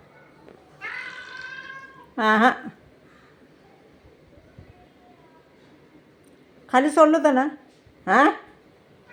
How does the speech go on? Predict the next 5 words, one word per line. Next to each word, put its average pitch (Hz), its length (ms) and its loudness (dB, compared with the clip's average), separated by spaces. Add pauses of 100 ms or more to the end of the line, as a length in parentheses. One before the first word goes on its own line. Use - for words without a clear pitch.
(720)
सोडलं 294 340 4
होतं 330 160 0
की. 240 360 -6 (1400)
सोडलं 285 320 4
होतं 320 200 6